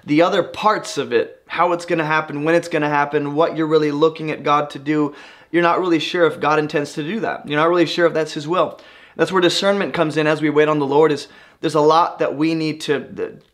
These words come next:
critically think through and reason through biblically and, and bring to God in prayer as we're waiting on God to do what we're believing him to,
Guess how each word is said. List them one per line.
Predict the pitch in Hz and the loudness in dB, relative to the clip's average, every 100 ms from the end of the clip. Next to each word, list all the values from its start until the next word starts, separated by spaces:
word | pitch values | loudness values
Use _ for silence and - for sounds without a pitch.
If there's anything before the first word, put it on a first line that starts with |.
| _ - | _ -14
critically | - 226 226 220 190 | 2 4 4 2 -2
think | - 214 175 | 0 0 -2
through | - 143 | -4 -4
and | 135 147 | -2 -2
reason | 208 190 175 | -2 -2 -4
through | 147 147 | -4 -6
biblically | 131 170 202 190 - 127 123 - - - _ - | -2 -2 0 -4 -4 -6 -6 -10 -20 -20 _ -4
and, | 151 | -2
and | 151 139 | -2 0
bring | 165 208 | -2 -2
to | 202 | -4
God | 170 156 147 | 0 0 0
in | |
prayer | 139 160 156 | 0 2 2
as | 139 165 | 2 -2
we're | 151 156 | -2 -2
waiting | 139 165 175 170 147 | 0 0 0 -2 -6
on | 139 | -6
God | 135 135 131 | -6 -6 -6
to | |
do | 135 139 | -6 -4
what | 143 | -2
we're | 117 135 | -2 -4
believing | 135 151 170 151 | -4 -4 -4 -8
him | 131 | -10
to, | - | -12